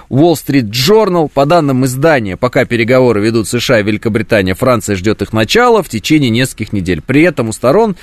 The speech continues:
нет единого мнения о том, насколько подробным должны быть обязательства. Понятно.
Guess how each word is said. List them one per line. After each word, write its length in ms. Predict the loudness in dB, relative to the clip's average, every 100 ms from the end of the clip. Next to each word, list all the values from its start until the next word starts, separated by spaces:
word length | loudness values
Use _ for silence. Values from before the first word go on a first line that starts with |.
| -6
нет 260 | -2 -2 -2
единого 340 | -2 -2 0
мнения 360 | 0 0 2 0
о 40 |
том, 220 | 0 0
насколько 480 | 0 0 0 0 -2
подробным 640 | 0 -2 2 2 2 2 2
должны 320 | 0 0 0
быть 200 | 0 -2
обязательства. 640 | -4 -4 -6 -8 -14 -18 _ -20 -14 -2
Понятно. 760 | 0 2 2 2 0 -4 -14